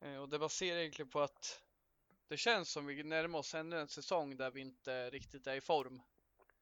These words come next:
Någon av våra viktigaste spelare. Eh, vi har kört många talanger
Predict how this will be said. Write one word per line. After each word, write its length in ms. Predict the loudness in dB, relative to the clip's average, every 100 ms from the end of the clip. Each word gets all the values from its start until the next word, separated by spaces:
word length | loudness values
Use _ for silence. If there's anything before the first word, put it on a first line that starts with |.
| _ _ _ _
Någon 420 | -4 0 2 2 2
av 80 |
våra 180 | 0 0
viktigaste 420 | -2 -6 -6 -6
spelare. 480 | -4 0 2 2 0 -6 -14
Eh, 200 | -10 -8
vi 100 | -2
har 320 | 4 6 6 2 _ _ _ _ -8
kört 420 | 4 6 6 4
många 420 | -2 0 0 -2 -2
talanger 760 | 0 4 4 2 -2 -2 -2